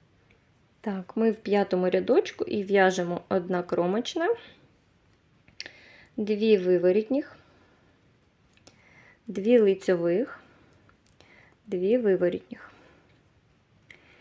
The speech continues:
І тепер нам треба чотири петельки перекрестити таким чином. Е, дві залишаємо за роботою. Ось так.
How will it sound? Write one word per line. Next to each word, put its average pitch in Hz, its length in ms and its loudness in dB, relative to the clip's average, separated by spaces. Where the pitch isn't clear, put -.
І 240 120 0
тепер 220 340 2
нам 220 180 2
треба 202 280 2
чотири 185 420 2
петельки 240 460 0
перекрестити 196 680 -2
таким 190 280 -2
чином. - 340 -10
Е, 185 500 -4
дві 202 520 2
залишаємо 185 680 2
за 175 260 0
роботою. 170 640 0
Ось 220 260 -14
так. 208 200 -12